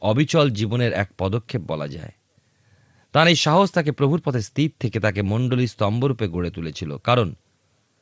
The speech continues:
ডুবন্ত অবস্থায় ছিল তার বিশ্বাসের প্রার্থনা। একত্রিশ পদে, পিতর প্রভুর কাছে পৌঁছাবার প্রত্যাশায় জলের উপর দিয়ে চলছিলেন। দৃষ্টি তার ছিল প্রভুর প্রতি নিবদ্ধ। শয়তানের এটি সহ্য করার কথা নয়। আমাদের জীবনে পরিপক্কতার জন্য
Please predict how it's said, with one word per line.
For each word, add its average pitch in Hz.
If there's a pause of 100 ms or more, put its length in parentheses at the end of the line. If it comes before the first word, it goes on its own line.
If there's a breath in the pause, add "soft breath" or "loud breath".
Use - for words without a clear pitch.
(540)
ডুবন্ত 170
অবস্থায় 147
ছিল 113
তার 101
বিশ্বাসের 101
প্রার্থনা। 85 (680)
একত্রিশ 117
পদে, 95
পিতর 139
প্রভুর 160
কাছে 147
পৌঁছাবার 139 (440 soft breath)
প্রত্যাশায় 123 (500)
জলের 147
উপর 165
দিয়ে 156
চলছিলেন। 123
দৃষ্টি 143
তার 127
ছিল 123
প্রভুর 143
প্রতি 143
নিবদ্ধ। 123
শয়তানের 117 (540 soft breath)
এটি 143
সহ্য 156
করার 156
কথা 143
নয়। 85 (520 soft breath)
আমাদের 170
জীবনে 156
পরিপক্কতার 139
জন্য 110